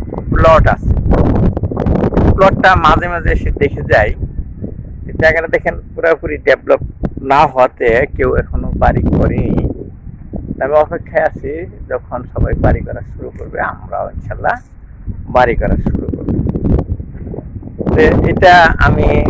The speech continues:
এ, আজকে শুনেছিলাম যে আম-, আমি গত দেড় বছর আগে এখানে এসেছিলাম, তখন যে এখানে আমি দাঁড়িয়ে আছি, এটা এখানে কিন্তু কার্পেটিং করা। আমার বাস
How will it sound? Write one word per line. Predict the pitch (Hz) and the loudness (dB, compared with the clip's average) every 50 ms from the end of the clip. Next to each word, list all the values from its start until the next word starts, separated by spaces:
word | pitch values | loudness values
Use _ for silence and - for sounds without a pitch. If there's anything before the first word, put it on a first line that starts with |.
| - - - - - - - - - - - - | -2 -2 0 0 0 0 0 -2 -4 -4 -6 -4
এ, | 120 113 110 110 107 104 101 101 98 - - - | -2 0 0 0 0 0 -2 -4 -4 -10 -10 -4
আজকে | 113 135 - - - - 147 135 127 127 127 - - - - - - - | -4 -4 -4 -4 -8 -2 -2 0 0 0 0 -2 -2 -4 -6 -8 -8 -6
শুনেছিলাম | 131 143 156 165 156 - - - 165 147 151 143 | -2 2 2 2 0 0 -4 2 2 2 2 2
যে | 127 135 123 120 | 0 2 2 2
আম-, | 117 113 - - 135 127 | 2 2 -2 -4 -2 -2
আমি | 120 131 135 | -2 -2 0
গত | - 160 160 - - 170 151 - | 2 2 2 2 2 -4 -4 0
দেড় | - 151 160 165 156 | 4 4 4 4 4
বছর | 170 151 - - 147 | 0 -6 -6 -4 -2
আগে | 143 135 131 | -2 -2 0
এখানে | 131 - - - - 110 | -2 -4 -2 -2 -4 -4
এসেছিলাম, | - - - - - - - 131 - - - | -4 -6 -6 -8 -8 -4 -4 -4 -4 -4 -8
তখন | 139 - - - 107 110 - - - - - - - - - - - - - - | -8 -8 -6 -4 -4 -4 -4 -2 -2 -2 -2 -2 -4 -10 -10 -10 -10 -10 -8 0
যে | - 143 143 | 2 4 6
এখানে | 143 139 135 - 127 127 | 6 6 4 2 0 0
আমি | 135 139 127 | 0 0 2
দাঁড়িয়ে | - 131 135 143 151 156 | 2 4 6 6 6 6
আছি, | 143 - - - - - - - - - - - - - - - - - - - | 4 4 0 0 -2 -2 -2 -4 -8 -10 -12 -10 -10 -10 -10 -6 -4 -2 -2 -2
এটা | 120 135 131 | 0 0 0
এখানে | 123 - - 139 131 127 | 0 -2 -6 -8 -8 -10
কিন্তু | - - - - - - - 117 113 | -10 -12 -14 -14 -12 -10 -4 -2 0
কার্পেটিং | - 135 135 131 127 143 - 135 135 | 2 2 2 2 0 -2 0 2 2
করা। | 135 131 - 135 135 135 - - - - - - - - - - - - - - - - - - - - - - - - - - - - - - - - - - 123 | 2 2 2 2 2 2 2 2 0 0 2 2 2 4 4 4 4 6 6 4 4 4 2 2 0 -2 -2 -2 -2 0 0 0 0 0 -2 -4 -6 -6 -4 -4 -2
আমার | 131 131 127 123 | 0 0 0 0
বাস | - 127 127 123 | 2 0 0 0